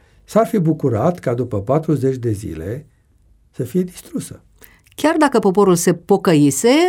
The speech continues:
Speaker 2: poate nu o făcuse cu toată inima, chiar dacă el văzuse în fața ochilor, vedea ceea ce s-a întâmplat.
Speaker 1: Da, vedeți
Speaker 2: Spera
Speaker 1: dumneavoastră, un om firesc, un om care este pătruns de naționalism sau de orgoliu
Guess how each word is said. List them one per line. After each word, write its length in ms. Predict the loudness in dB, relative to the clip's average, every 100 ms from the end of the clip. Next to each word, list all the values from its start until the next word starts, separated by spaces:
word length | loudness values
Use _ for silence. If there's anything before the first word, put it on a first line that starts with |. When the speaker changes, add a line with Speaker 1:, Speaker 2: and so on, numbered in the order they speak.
| 0 -2 -6 0
Speaker 2:
poate 300 | 2 2 4
nu 160 | 4 4
o 40 |
făcuse 560 | 4 0 0 0 2 2
cu 160 | 0 0
toată 360 | 2 2 2
inima, 600 | 2 4 4 4 2 0 -4 -12
chiar 180 | 0 2
dacă 240 | 2 0 2
el 180 | 2
văzuse 720 | 4 2 4 4 4 4 0 0
în 80 | 0
fața 360 | 0 2 2
ochilor, 420 | 2 4 4 2 0
vedea 540 | 0 2 4 2 2 0
ceea 200 | 0 0
ce 120 | 0
s-a 140 | -2
întâmplat. 440 | -2 -2 -2 0 -2
Speaker 1:
Da, 160 | -4 -8
vedeți 260 | -6 0 2
Speaker 2:
Spera 220 | 2 2
Speaker 1:
dumneavoastră, 520 | 4 2 0 -6 -10 -14 -18 _ _ -20 _ -6
un 140 | -2
om 180 | 2 0
firesc, 540 | 0 -2 -2 -6 -10 -20 -20 -20 -20 -20 -20 -20 _ _ _ _ -20 _ -10
un 100 | -2
om 140 | -2
care 200 | 0 0
este 200 | 0 -2 -4
pătruns 440 | -4 -2 0 0
de 120 | -2
naționalism 880 | -2 -4 -4 -4 -4 -4 -6 -6 -6
sau 160 | -8 -8
de 120 | -6
orgoliu 640 | -4 -4 -4 -4 -6 -12